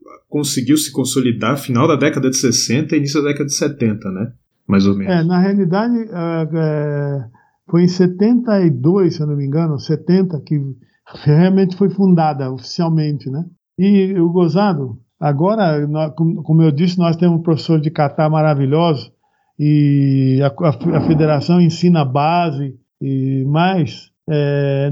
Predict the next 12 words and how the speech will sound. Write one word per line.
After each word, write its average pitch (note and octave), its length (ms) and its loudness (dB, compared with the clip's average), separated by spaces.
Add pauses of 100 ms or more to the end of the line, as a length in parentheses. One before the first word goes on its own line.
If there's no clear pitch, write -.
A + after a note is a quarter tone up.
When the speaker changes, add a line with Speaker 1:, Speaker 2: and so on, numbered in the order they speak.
(140)
Speaker 2:
o F3+ 120 2
que F3+ 120 -2
nós A#3 280 2
tínhamos G#3 420 0
era F3+ 140 2
uma F#3 160 0
confederação F#3 760 0
brasileira F#3+ 520 2
de F3+ 100 -4
competição A#3 880 0
de F#3 100 2
judô, B2+ 460 -4